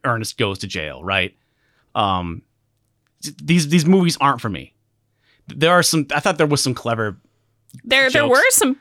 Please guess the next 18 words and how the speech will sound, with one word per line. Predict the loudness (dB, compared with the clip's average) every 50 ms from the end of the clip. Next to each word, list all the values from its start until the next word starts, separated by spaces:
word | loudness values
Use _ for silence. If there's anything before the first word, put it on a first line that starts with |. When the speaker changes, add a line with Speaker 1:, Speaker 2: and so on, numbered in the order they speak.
| _ -12
Speaker 2:
things | -4 -2 -2 -2 -2 -2 -4 -2
that | -2 0 0 0
were | 2 4 4 4 2
for | 2 2 0
you | 0 0 0 -2 -2 0 0 -2 -2 -2
Speaker 1:
Yes. | 0 0 0 0 0 -2 -2 0
Speaker 2:
in | 0 0 0 0
the | 0 0
movie, | 0 0 0 0 0 -2 -4 -2 -2
like, | 0 0 2 0 0 -2 -6 -18 -20 _ _ -6
they, | -4 -4 -4 -4 -2
you | -2 -2
know, | 0 -2 -2 -4 -10 -16 -20 -20 -20 -10 -2
references | 0 0 2 2 2 0 0 2 2 2 2 2 2
to | 0 0
the | 2 2
instruction | 2 2 0 0 2 2 2 2 0 -2 0 0 2 2
manual, | 4 4 2 2 2 0 0 0 0 2 2 2 2 2 2 0 -2 -4